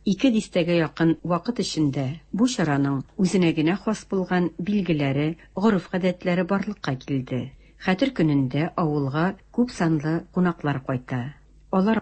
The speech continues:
мәрхүм булган туганнарын дога белән искә алу өчен дә, авылда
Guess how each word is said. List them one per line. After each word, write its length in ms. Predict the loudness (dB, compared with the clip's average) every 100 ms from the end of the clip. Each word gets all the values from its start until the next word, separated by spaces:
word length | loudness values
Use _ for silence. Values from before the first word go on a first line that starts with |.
| 0
мәрхүм 320 | 0 0 0 2
булган 260 | 2 0 0
туганнарын 640 | -2 0 0 0 0 -2 -2
дога 280 | -4 -2
белән 320 | -2 0 0 0
искә 400 | -4 -10 -2 0
алу 160 | 2 0
өчен 320 | 0 0 0
дә, 140 | 2 0 0 -6 -20 -6 0
авылда 400 | 2 2 2